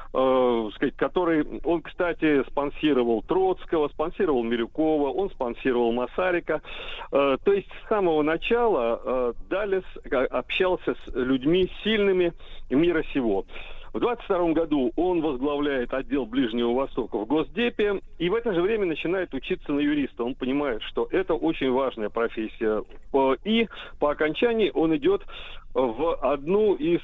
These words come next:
крупнейших фирм юридических «Салливан и Кромвель».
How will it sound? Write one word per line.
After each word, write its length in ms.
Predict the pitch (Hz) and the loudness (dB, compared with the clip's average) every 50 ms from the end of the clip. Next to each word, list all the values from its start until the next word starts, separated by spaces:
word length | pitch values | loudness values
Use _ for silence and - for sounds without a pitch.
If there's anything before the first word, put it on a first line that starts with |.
| - | -2
крупнейших 640 | - - 381 381 - - 175 160 135 117 - 127 110 - | 0 0 0 0 2 2 2 4 2 2 0 -2 -4 -2
фирм 260 | - 165 151 131 117 | 0 2 2 2 4
юридических 720 | 113 135 147 165 160 190 190 - - 190 - - - 196 - - - - - - | 4 2 2 2 0 -4 -4 -2 -2 -4 -2 -2 -2 -2 -2 -4 -10 -16 -4 0
«Салливан 520 | 196 190 190 185 185 170 170 175 170 - - | 2 2 4 4 4 4 4 2 2 0 -2
и 100 | - 151 | -6 -8
Кромвель». 760 | 147 - - 135 135 139 127 117 104 101 85 90 98 95 87 | -4 -2 0 0 2 2 2 0 -2 -4 -4 -4 -4 -6 -8